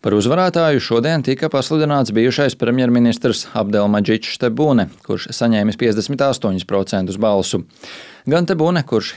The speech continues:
iepriekš ieņēmis vairākus ministra amatus, gan pārējie četri kandidāti tika kritizēti par ciešām saitēm ar bijušo prezidentu.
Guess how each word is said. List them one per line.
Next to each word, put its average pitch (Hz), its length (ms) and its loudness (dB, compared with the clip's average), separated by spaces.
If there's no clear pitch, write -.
iepriekš 110 400 0
ieņēmis 107 320 2
vairākus 113 400 0
ministra 156 480 -2
amatus, 127 480 -2
gan 123 240 0
pārējie 117 480 0
četri 123 320 -2
kandidāti 139 600 0
tika 180 240 -2
kritizēti 139 560 0
par 123 160 0
ciešām 113 400 0
saitēm 101 480 0
ar 95 80 -2
bijušo 101 320 0
prezidentu. 98 720 0